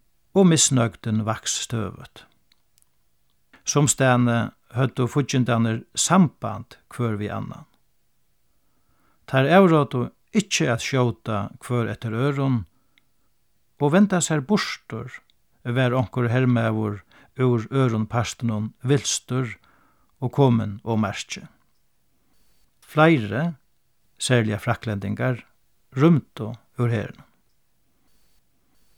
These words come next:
Teksturinn til myndirnar á síðu fýraogfýrs.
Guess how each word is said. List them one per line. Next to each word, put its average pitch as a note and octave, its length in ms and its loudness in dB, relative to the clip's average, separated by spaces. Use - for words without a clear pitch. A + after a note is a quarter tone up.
Teksturinn E3 560 4
til D3 240 4
myndirnar C3 560 4
á A2+ 160 0
síðu A#2 320 -2
fýraogfýrs. A2 640 -6